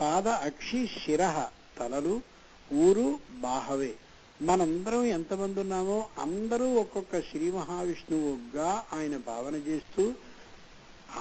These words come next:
ఆ విధమైనటువంటి రూపంతో మనందరినీ రక్షిస్తూ ఉంటాడని ఆ శ్లోకాన్ని అక్కడ చదివిస్తారు.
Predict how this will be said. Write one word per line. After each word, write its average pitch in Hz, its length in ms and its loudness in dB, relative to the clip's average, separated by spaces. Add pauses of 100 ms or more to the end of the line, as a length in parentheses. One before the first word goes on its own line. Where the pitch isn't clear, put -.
ఆ 175 40 0
విధమైనటువంటి 226 880 2
రూపంతో 185 480 2
మనందరినీ 175 680 -4
రక్షిస్తూ - 520 -4
ఉంటాడని 143 520 -4 (500)
ఆ 147 140 -2 (120)
శ్లోకాన్ని 190 420 -4
అక్కడ 151 180 -8
చదివిస్తారు. 131 640 -6